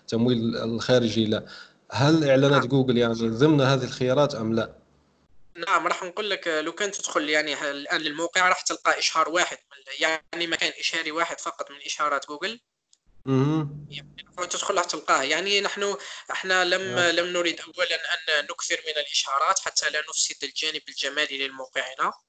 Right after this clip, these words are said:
Speaker 2: يعني
Speaker 1: مم.
Speaker 2: وضعنا موقع إج-، م-، مكان إشهاري صغير جدا. آه، لا
Speaker 1: مم.
Speaker 2: نشترط يعني ما... ما كان حتى إعدادات تطلب منك، آه، آه، إيقاف تشغيل مثلا الأد بلوكر.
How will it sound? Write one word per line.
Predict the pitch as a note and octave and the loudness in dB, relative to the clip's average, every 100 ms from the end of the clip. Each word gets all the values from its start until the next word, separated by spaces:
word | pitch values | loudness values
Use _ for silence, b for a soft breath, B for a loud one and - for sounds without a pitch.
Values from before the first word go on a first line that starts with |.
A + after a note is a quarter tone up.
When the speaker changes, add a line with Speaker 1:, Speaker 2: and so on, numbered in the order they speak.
| _ _ - | _ _ -8
Speaker 2:
يعني | C#3+ D3 | -2 0
Speaker 1:
مم. | D3+ | 2
Speaker 2:
وضعنا | D3 E3 E3 D#3+ D#3 | 4 4 2 2 2
موقع | D#3+ E3+ D#3+ D#3 | -2 -2 2 2
إج-، | D#3+ D3+ D3+ | 2 -4 -6
م-، | E3+ D3+ C#3+ D#3+ | -6 -6 -4 -2
مكان | D#3 F#3 F3+ E3+ | 0 2 0 0
إشهاري | - D#3+ E3 D#3 C#3+ | -4 -2 -2 0 0
صغير | D3+ D#3+ D3 - | 0 -2 -6 -6
جدا. | D3 G3+ A3 - B B B - | -6 -4 -4 -8 B B B -4
آه، | D#3+ D#3+ D#3 D3+ | 0 2 0 2
لا | F3+ | 2
Speaker 1:
مم. | F#3+ | 2
Speaker 2:
نشترط | F3 - F3+ E3+ | 2 2 2 0
يعني | C#3+ D3 D3 D3 | -2 -6 -6 -6
ما... | D3 C#3+ | -4 -4
ما | - | -4
كان | - | -6
حتى | - - C3+ | -6 -4 -2
إعدادات | E3 D#3+ D#3 F3 E3+ - | -4 -2 -2 0 0 0
تطلب | - E3 D#3 | -4 -8 -8
منك، | D#3 - - | -10 -16 -6
آه، | D3+ D3 C#3+ C#3+ C#3 C#3 C#3 C#3 - B B - | -2 0 0 -2 -4 -6 -8 -10 -10 B B -8
آه، | C3+ C3+ | -4 0
إيقاف | D#3 - D#3 D3+ | 0 4 4 4
تشغيل | - C#3+ C#3+ D#3+ D3+ C#3+ | 0 -4 0 0 0 -2
مثلا | D3 D3 C#3+ | -6 -4 -4
الأد | D3 C#3+ C#3 D#3 - - | -6 -8 -8 -8 -8 -8
بلوكر. | C#3+ D3 F#3+ G3+ | -6 -2 -4 -4